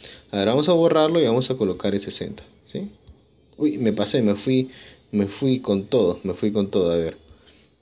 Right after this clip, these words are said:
A ver, a ver, a ver, lo ponemos ahí el lápiz y lo ponemos de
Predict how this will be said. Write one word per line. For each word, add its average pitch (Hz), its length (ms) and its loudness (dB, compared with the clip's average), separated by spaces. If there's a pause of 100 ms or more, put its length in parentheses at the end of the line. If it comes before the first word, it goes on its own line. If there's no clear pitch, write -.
(140)
A 98 100 -6
ver, 104 180 2
a 101 60 2
ver, 101 140 2
a 98 40 2
ver, 104 180 2
lo 98 60 2
ponemos 95 280 -2
ahí 98 120 2
el 98 120 -2
lápiz 127 600 0
y 160 120 -4
lo 156 100 -4
ponemos 107 380 0
de 104 260 0